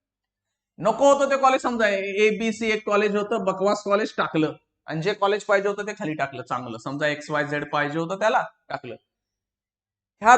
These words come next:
दोन्ही कॉलेजचा कट ऑफ ना त्याच्या मार्क्स पेक्षा कमी लागला. म्हणजे काय,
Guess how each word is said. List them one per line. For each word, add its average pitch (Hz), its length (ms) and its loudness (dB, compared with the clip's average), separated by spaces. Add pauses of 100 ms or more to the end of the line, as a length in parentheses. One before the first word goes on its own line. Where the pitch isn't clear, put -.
दोन्ही 220 360 2
कॉलेजचा 294 460 4
कट 262 240 0
ऑफ 233 180 4
ना 220 140 0 (140)
त्याच्या 233 200 0
मार्क्स 208 440 0
पेक्षा 220 260 -4 (100)
कमी 170 240 -2
लागला. 110 300 -6 (1040)
म्हणजे 190 260 -2
काय, 226 240 2